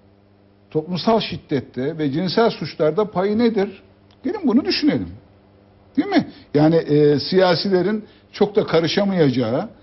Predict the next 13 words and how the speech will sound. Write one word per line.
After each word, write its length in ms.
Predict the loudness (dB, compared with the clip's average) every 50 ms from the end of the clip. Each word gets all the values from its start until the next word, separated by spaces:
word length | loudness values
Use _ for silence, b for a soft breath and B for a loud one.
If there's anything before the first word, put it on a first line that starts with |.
| b b b 0
yani 220 | 2 2 2 0
toplumun 440 | -2 -4 -4 -2 0 0 2 2 2
denetiminde 460 | 2 0 -2 -2 -2 -2 -2 2 4
olması 360 | 4 4 4 4 2 0 2
gereken 420 | 2 2 2 2 0 0 0 2 2
bir 60 | 4
alan. 300 | 4 4 2 2 0 -2 B B B B B B -14
E, 480 | -12 -10 -8 -6 -4 -2 -2 -2 -4 -4
biz 160 | -6 -6 -4
toplum 320 | -2 -2 -2 -2 0 0 2
olarak 320 | 4 4 4 4 2 0
yapabileceklerimize 880 | -2 0 0 0 0 0 0 0 0 0 0 2 2 2 2 2 2
bakalım. 360 | 0 0 -2 -4 -6 -6 -8